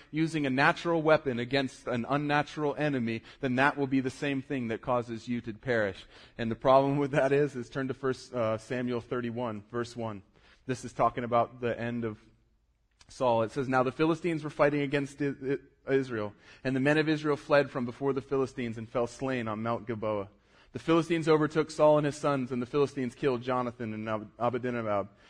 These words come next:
and Malchishua and the sons of Saul. Then the battle went heavily against Saul, and the archers hit him, and he was badly wounded by the ar-, archers. Then Saul said to his armor bearer, 'Draw your sword and pierce me through with it, otherwise these uncircumcised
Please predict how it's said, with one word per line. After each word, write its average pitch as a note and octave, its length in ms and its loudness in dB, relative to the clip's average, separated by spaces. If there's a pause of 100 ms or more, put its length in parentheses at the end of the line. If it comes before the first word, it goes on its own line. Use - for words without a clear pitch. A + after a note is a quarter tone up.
(140)
and A#2 400 -2
Malchishua A#2+ 800 -2
and G#2 100 -8
the G#2 60 -6
sons A2+ 320 -6
of G#2 100 -12
Saul. G2+ 400 -6 (560)
Then D3+ 240 6
the E3 80 4
battle D#3 420 10
went C#3+ 220 4
heavily D3 360 2
against C#3 340 -2
Saul, C3+ 240 6
and B2 80 0
the A#2+ 40 2
archers C#3+ 440 2
hit C#3 140 0
him, B2 120 0
and A#2+ 80 -4
he C3 80 -2
was B2+ 140 -2
badly C3 360 4
wounded B2 360 0
by A#2+ 160 4
the A2+ 80 0
ar-, A#2+ 320 0
archers. A#2 420 -2
Then B2+ 160 -4
Saul C#3 320 4
said C#3 240 -2
to C3+ 60 -6
his C3 160 -4
armor B2 240 0
bearer, A#2 240 0
'Draw B2+ 260 2
your C#3 180 -2
sword B2+ 340 -2
and A2+ 120 -8
pierce C#3 320 -6
me C3+ 80 -4
through B2+ 280 -4
with A2 140 -4
it, G#2+ 100 -4
otherwise A#2+ 480 0
these A#2+ 200 -6
uncircumcised A#2 840 -6